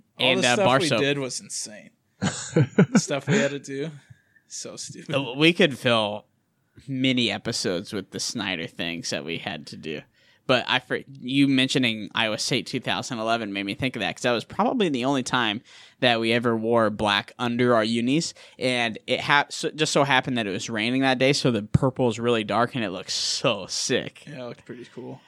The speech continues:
Speaker 3: It did.
Speaker 2: But, uh,
Speaker 1: Not
Speaker 2: yeah.
Speaker 1: that anybody could notice, 'cause it was, I
Speaker 3: No
Speaker 1: don't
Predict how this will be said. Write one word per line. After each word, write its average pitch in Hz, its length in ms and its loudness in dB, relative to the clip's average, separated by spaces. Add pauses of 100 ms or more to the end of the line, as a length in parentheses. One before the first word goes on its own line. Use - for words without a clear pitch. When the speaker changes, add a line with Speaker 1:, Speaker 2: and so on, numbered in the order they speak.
(200)
Speaker 3:
It 110 180 -6
did. 95 80 -6
Speaker 2:
But, 101 220 2
uh, 87 220 -2 (260)
Speaker 1:
Not 151 220 -2
Speaker 2:
yeah. - 60 -14
Speaker 1:
that 135 140 -4
anybody 131 360 -2
could 131 140 -12
notice, 131 380 -6
'cause - 440 -10 (140)
it 127 120 -10
was, - 460 -10 (640)
I 139 100 -6
Speaker 3:
No - 80 0
Speaker 1:
don't - 40 0